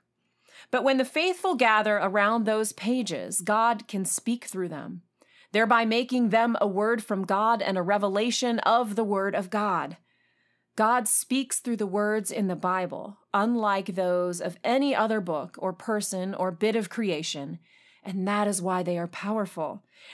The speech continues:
That is why we hold them as central to our community life, our worship services, and the development of church doctrine. When the Holy Spirit gets involved in the reading of Scripture,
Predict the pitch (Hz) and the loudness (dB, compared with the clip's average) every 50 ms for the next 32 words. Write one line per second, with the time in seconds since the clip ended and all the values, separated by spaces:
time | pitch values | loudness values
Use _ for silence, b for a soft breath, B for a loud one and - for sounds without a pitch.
0 | B B B 233 247 262 262 247 233 240 240 233 233 214 220 196 170 - 262 277 | B B B 4 4 4 4 2 2 4 2 2 2 2 -2 -2 0 2 2 2
1 | 302 220 202 185 170 165 165 - 190 190 - - - 240 254 269 - 277 262 262 | 2 2 0 0 0 0 -2 -2 -2 -2 -2 0 0 0 0 0 0 0 0 0
2 | 262 - - 208 - 185 180 180 180 - 202 190 185 190 196 214 226 175 175 160 | -2 -2 -2 -2 0 0 0 0 -2 -2 -2 -2 0 0 0 0 -2 -2 -2 -4
3 | 160 160 165 185 220 254 311 294 - - _ B B B B B B 170 170 160 | -2 0 0 2 2 0 0 -4 -8 -14 _ B B B B B B -4 -4 -2
4 | 170 185 226 - - 269 254 - - 269 262 254 254 247 247 - 262 254 254 240 | 0 -2 0 -2 -2 -4 -2 -2 0 0 0 0 0 0 0 0 0 0 0 0
5 | - 214 208 214 202 175 208 185 175 208 226 254 262 - 233 233 220 - 208 180 | 0 2 2 2 2 0 -2 0 2 2 2 2 2 0 -2 -2 -2 -2 -4 -4
6 | - - - 226 214 208 202 - - 185 202 196 202 190 - - 175 156 131 - | -4 -6 -4 -4 -4 -4 -4 -6 -6 -2 0 0 0 -2 -4 -8 -8 -8 -8 -8
7 | - 170 - _ _ _ _ _ _ _ _ _ _ _ _ _ _ _ _ _ | -12 -14 -18 _ _ _ _ _ _ _ _ _ _ _ _ _ _ _ _ _
8 | - 240 196 208 208 196 165 214 233 233 233 240 226 - - - - 226 226 226 | -8 -4 -2 0 0 0 0 0 0 0 0 -2 -2 -4 -4 -2 0 0 0 0
9 | - 208 214 214 214 214 - 202 190 180 202 196 196 196 202 190 202 190 185 185 | 0 0 -2 -2 0 0 -2 -2 -2 0 2 2 4 2 2 0 -2 -4 -4 -4
10 | 185 190 196 196 180 170 170 - - 208 208 202 - 180 160 151 175 175 | -4 -4 -2 -2 -4 -4 -6 -6 -6 -8 -8 -8 -6 -6 -6 -8 -8 -12